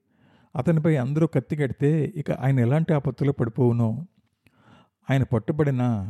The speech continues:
ఎంత అవమానం! ఆ అవమానం వల్ల ఏమి వైపరీత్యాలు సంభవించునో? అన్నాంబిక మౌనం వహించి కంటి నీరు తిరుగుచుండగా కృంగిపోయి కూర్చున్నట్టు చూచి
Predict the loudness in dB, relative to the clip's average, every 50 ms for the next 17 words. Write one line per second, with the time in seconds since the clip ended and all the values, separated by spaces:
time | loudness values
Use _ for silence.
0 | -10 -12 _ _ _ -2 -2 -2 0 0 0 2 2 2 0 0 0 -2 -2 -4
1 | -6 -10 _ _ _ _ _ _ _ _ _ _ _ _ -2 0 2 2 2 2
2 | 2 4 4 4 4 4 2 2 2 2 2 2 0 -2 0 2 2 4 4 2
3 | 2 2 0 0 0 0 0 0 -2 -4 -2 0 0 0 0 0 0 -2 0 0
4 | 0 -2 -2 0 0 0 0 0 0 -2 -4 -8 -10 _ _ _ _ _ _ _
5 | _ _ _ _ -4 -2 2 4 4 4 4 2 2 0 0 0 0 2 2 2
6 | 2 2 0 0 0 0 -2 -2 -4 -6 -8 -8 -8 _ -2 -2 0 2 2 2
7 | 2 2 2 0 0 0 0 0 0 -2 -4 -4 -4 -4 -4 -6 -6 -8 -12 _
8 | _ _ _ _ _ _ -2 0 2 4 4 2 2 2 0 0 0 0 -2 -4
9 | -2 -2 -2 -4 -4 -4 -6 -6 -4 -4 -4 -4 -4 -4